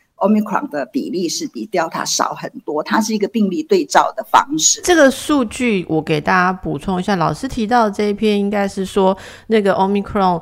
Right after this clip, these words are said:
Speaker 2: long covid的比例是才百分之五点六嘛，那 Delta 之前是五十五点六，那就十分之一而已啦。
Speaker 1: 对，但是，呃，现在你要知道它是病例对照，它可能就是在一个时期，它就是，它在把一个时期找了大概，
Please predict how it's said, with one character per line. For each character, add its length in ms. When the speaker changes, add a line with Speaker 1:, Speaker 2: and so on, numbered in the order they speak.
Speaker 2:
long 180
covid 260
的 40
比 200
例 200
是 220
才 200
百 200
分 160
之 100
五 220
点 360
六 240
嘛， 200
那 160
Delta 520
之 120
前 160
是 180
五 180
十 200
五 180
点 240
六， 120
那 100
就 100
十 240
分 240
之 260
一 240
而 220
已 140
啦。 340
Speaker 1:
对， 320
但 180
是， 260
呃， 360
现 200
在 60
你 120
要 140
知 120
道 120
它 200
是 120
病 240
例 80
对 220
照， 180
它 220
可 140
能 160
就 100
是 140
在 240
一 40
个 140
时 200
期， 300
它 160
就 120
是， 360
它 140
在 160
把 160
一 100
个 120
时 240
期 220
找 240
了 140
大 200
概， 280